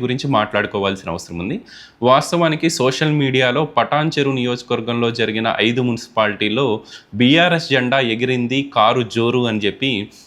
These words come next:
ప్రచారం చేసుకుంటున్నప్పటికీ అఫీషియల్‌గా ఆ లెక్కల్ని గనక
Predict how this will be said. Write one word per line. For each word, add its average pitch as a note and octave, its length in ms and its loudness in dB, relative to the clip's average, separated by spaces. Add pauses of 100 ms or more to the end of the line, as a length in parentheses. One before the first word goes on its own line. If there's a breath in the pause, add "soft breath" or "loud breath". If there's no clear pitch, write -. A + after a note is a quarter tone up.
(180)
ప్రచారం D#3 520 2
చేసుకుంటున్నప్పటికీ A#2+ 960 -4 (460 loud breath)
అఫీషియల్‌గా D#3 680 2 (500)
ఆ - 20 4 (100)
లెక్కల్ని D#3+ 420 2
గనక C#3 160 -2